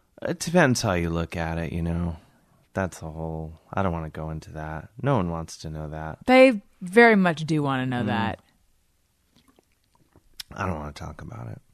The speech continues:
Speaker 2: Well, look at you trying to keep your private life private, but talking about your suits.
Speaker 1: Well, that's, you know, those will all be out on the street. The suits.
Speaker 2: <laughs>
Speaker 1: I mean, I'll be out on the street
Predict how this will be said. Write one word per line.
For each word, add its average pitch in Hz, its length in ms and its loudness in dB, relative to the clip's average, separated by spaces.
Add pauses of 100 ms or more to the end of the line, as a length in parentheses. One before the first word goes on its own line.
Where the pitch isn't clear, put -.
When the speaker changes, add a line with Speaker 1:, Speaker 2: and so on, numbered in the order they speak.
(140)
Speaker 2:
Well, 208 140 2
look 269 180 4
at 320 80 4
you 349 400 8
trying 269 240 6
to 247 60 4
keep 214 220 -2
your 202 80 -4
private 202 340 6
life 190 220 2
private, 185 360 6
but 180 120 -2
talking 180 300 2
about 165 160 0
your - 80 -2
suits. - 560 -2 (540)
Speaker 1:
Well, 131 240 8
that's, 185 360 2
you 92 80 0
know, 90 280 -2 (220)
those 127 280 2
will 92 100 4
all 92 180 2
be 92 160 0
out 92 140 -2
on 90 140 -2
the 90 80 -2
street. 104 440 -4 (1200)
The 90 80 -8
suits. - 580 -2 (240)
Speaker 2:
<laughs> - 220 -10
Speaker 1:
I - 1400 2
mean, 101 120 6
I'll 117 180 10
be 104 140 6
out 90 140 2
on 87 140 -2
the 87 60 -2
street 92 440 -4